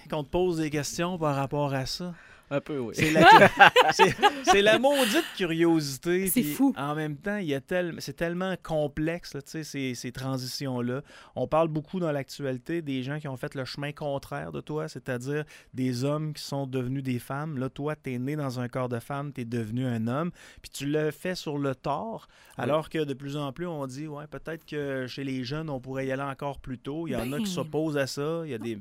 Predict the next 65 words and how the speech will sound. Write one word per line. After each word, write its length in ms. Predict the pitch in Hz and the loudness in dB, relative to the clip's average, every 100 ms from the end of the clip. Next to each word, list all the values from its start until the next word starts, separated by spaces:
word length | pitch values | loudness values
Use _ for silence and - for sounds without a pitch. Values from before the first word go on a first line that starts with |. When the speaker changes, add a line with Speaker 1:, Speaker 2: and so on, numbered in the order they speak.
| 113 | -8
Speaker 1:
mais 160 | 123 | -10
tu 60 | 110 | -8
sais, 80 | 147 | -8
moi, 160 | 139 | -6
on 140 | 135 113 | -6 -4
va 100 | 123 | -6
se 100 | - | -8
fier 140 | 185 | -12
sur 160 | 180 160 | -12 -8
l'avis 300 | 139 135 160 | -6 -6 -6
des, 280 | 147 131 117 - - | -4 -4 -4 -12 -6
des 140 | 135 | -2
médecins 400 | 139 135 - 160 | 0 -2 -4 -8
puis 140 | 156 139 | -8 -4
des, 100 | 127 | -2
Speaker 3:
Totalement. 500 | 127 - - 269 285 | -2 -2 -2 -4 -2
Speaker 1:
des 140 | 135 | -2
psychiatres 580 | 123 - 143 156 156 143 | -2 -4 -4 -4 -6 -8
là, 120 | 139 | -10
pour, 320 | 139 131 127 | -6 -4 -2
euh, 220 | 120 117 113 | -2 -2 -2
en 120 | 120 | -4
arriver 320 | 127 117 123 | -4 -6 -6
à 20 | 143 | -6
une 80 | |
conclusion, 640 | 127 131 120 120 123 143 139 | -6 -8 -8 -6 -4 -2 -2
euh, 160 | 117 | 0
là-dessus. 420 | 113 110 - - 196 - - - | 0 -4 -6 -10 -10 -12 -18 -4
Mais 60 | |
il 40 | 127 | -2
n'en 100 | 127 | 0
demeure 220 | 135 147 | 0 0
pas 120 | 143 | 0
moins 240 | 143 151 175 | -2 -2 -4
que 300 | 165 135 117 | -2 -2 -2
c'est 100 | 131 | -4
le 60 | |
fun 180 | - 143 | -6 -6
de 100 | 135 | -6
t'avoir 240 | 123 117 123 | -6 -6 -6
avec 80 | |
nous 120 | 117 123 | -6 -8
autres 140 | - | -6
en 40 | 117 | -8
Speaker 2:
Merci. 160 | 98 | -8
Speaker 1:
studio. 200 | 110 127 | -4 -2
Puis 140 | 165 135 | -2 -2
merci 240 | 123 - | -4 -4
beaucoup, 340 | 123 117 160 139 | -8 -6 -4 -2
euh, 120 | 113 | 0
d'avoir 260 | 117 123 | -2 -2
accepté. 440 | 123 117 113 - - - - | -4 -4 -8 -8 -10 -10 -10
Parle-moi 260 | - 269 370 | 0 2 2
un 40 | |
peu 120 | - 285 | 0 -4
de 80 | - | 0
ton 200 | 170 151 | 0 2
histoire. 520 | 127 - 135 165 254 - - | -2 -2 -2 -2 -4 -12 -12
Simon 480 | - - 170 285 302 | -6 -2 2 2 2
est 80 | 156 | -2
né, 320 | 156 214 208 | -2 -2 0
euh, 340 | 143 127 117 | 0 0 0
en 40 | 123 | -2
quelle 180 | 139 | 0
année ? 260 | 127 147 262 | 0 -2 -6